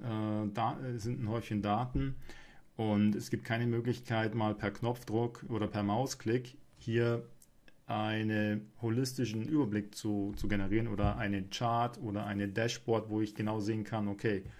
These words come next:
das sind meine ganzen Kundendaten, so viele Außenstände habe ich noch, so viele, äh, potenzielle Kunden sind in meiner Pipeline, so viele, ähm, Telefonate wurden geführt von meinem Außendienst,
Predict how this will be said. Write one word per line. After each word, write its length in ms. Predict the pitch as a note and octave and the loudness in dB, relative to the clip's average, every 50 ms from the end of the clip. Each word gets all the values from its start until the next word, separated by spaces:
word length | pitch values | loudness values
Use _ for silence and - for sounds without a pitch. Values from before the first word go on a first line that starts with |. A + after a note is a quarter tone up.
| - - - - - - - | -18 -20 -20 -20 -20 -12 -6
das 200 | - A2+ A2 - | -2 -2 -2 0
sind 60 | B2 | 0
meine 140 | A#2 A2 G#2+ | 0 2 2
ganzen 240 | G#2+ G#2 G2+ A2+ A2+ | 2 2 0 0 -2
Kundendaten, 840 | - C#3 C3+ C#3 C3 A2+ A2 A2 G#2+ A2 - - A2+ G#2+ G#2+ G#2 | 0 0 0 0 0 2 2 2 2 0 0 -2 -2 -2 0 0
so 140 | G2+ G2+ G#2 | 0 -2 -4
viele 320 | G2+ - - A2 G#2+ A2 - | -4 -2 0 2 2 2 0
Außenstände 600 | C3 A#2+ A#2 - A#2+ G#2+ - - A2 G#2 G#2 G#2 | 0 -4 -4 -4 -6 -6 -4 -2 -2 0 2 2
habe 160 | G#2 G2+ G2+ | 0 0 -2
ich 100 | G2 - | -4 -4
noch, 240 | A2 G#2+ G2+ - - | -4 -4 -4 -6 -8
so 200 | - - A#2 G2+ | -12 -8 -8 -8
viele, 360 | - - G#2+ G#2 G#2 G2+ G#2 - - - - - - - - - | -6 -4 -2 0 0 -2 -4 -6 -18 -20 -20 -20 -20 -20 -16 -8
äh, 340 | - A2+ G#2+ G#2 G#2 G#2 G#2+ A2 A2+ A2+ A#2 - - - - - - - | -4 -2 2 2 4 4 2 2 0 -2 -2 -4 -4 -6 -8 -8 -10 -8
potenzielle 460 | - - B2+ B2+ A#2+ G#2+ - A#2+ A2+ A#2 | -2 -2 -2 0 0 0 0 0 0 0
Kunden 260 | - B2 A#2 B2 B2 | 0 -2 -2 0 0
sind 160 | G#2 A#2 - | -2 -2 -2
in 60 | B2+ | -2
meiner 260 | A2+ A2+ A2+ A#2+ B2 | -2 0 0 0 0
Pipeline, 840 | B2 - C#3 C#3 C#3 C3+ - C#3 C3 B2+ B2 B2 B2 B2 B2 B2+ B2+ - - - - - | 0 0 0 0 0 0 0 0 2 2 4 4 4 4 4 2 0 -2 -10 -16 -14 -10
so 220 | C3+ A#2+ C3+ B2+ | -6 -4 -2 -2
viele, 460 | B2+ - A#2 A2+ A#2+ A#2+ A#2 A#2 A2 - - - - - - - - - - - - | -2 0 2 4 6 6 6 6 4 0 -8 -18 -20 -20 -20 -20 -20 -20 -16 -8 -4
ähm, 540 | A#2+ A#2 A2+ A2 A2 A2 A2 A2 A2 G#2+ G#2 | -2 0 0 0 0 0 0 0 0 -2 -2
Telefonate 720 | - B2 A#2 A2 - A#2+ A#2 A2+ A2+ A#2 A2+ - A#2+ G#2 | -2 -2 -2 -2 -2 0 0 2 2 2 2 2 0 0
wurden 160 | G#2+ A2 A2 | 0 0 2
geführt 340 | G#2 G#2+ G#2+ - A#2 A2 A2 | 0 0 0 0 -4 -4 -2
von 160 | - - A2+ | -2 -2 0
meinem 300 | G#2+ G#2+ A2 A2 A2+ A#2+ | 0 2 2 0 0 -2
Außendienst, 960 | - C3 B2+ A#2 - B2+ B2 A#2 A#2 A2+ A2 G#2+ A2 G#2+ G#2+ - - - - | -2 0 0 2 2 2 2 4 4 4 4 2 2 0 -2 -6 -8 -10 -12